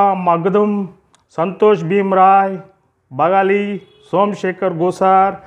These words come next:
ಯಲ್ಲಪ್ಪ ಮಹಾದೇವ್ ಕಲ್ಕುಟ್ರಿ, ಮಲ್ಲಪ್ಪ ಸಿದ್ದರಾಮಪ್ಪ ನೇಮಗೌಡ್ರು,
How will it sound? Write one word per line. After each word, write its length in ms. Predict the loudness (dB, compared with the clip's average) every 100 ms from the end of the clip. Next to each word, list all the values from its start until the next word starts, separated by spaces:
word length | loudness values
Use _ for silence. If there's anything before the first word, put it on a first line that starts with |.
| -20 _ -8
ಯಲ್ಲಪ್ಪ 400 | -2 0 0 2
ಮಹಾದೇವ್ 760 | 0 2 0 2 2 2 0 -4 -8 -20 _ _
ಕಲ್ಕುಟ್ರಿ, 880 | -2 -2 0 0 -2 -4 -2 0 -2 -8 -14 -20 -20 _ -2
ಮಲ್ಲಪ್ಪ 400 | 0 2 2 -2
ಸಿದ್ದರಾಮಪ್ಪ 680 | -2 -2 0 0 -2 0 2 2 -2 -14 _ _
ನೇಮಗೌಡ್ರು, 1000 | -4 -2 0 2 2 2 0 -2 -8 -20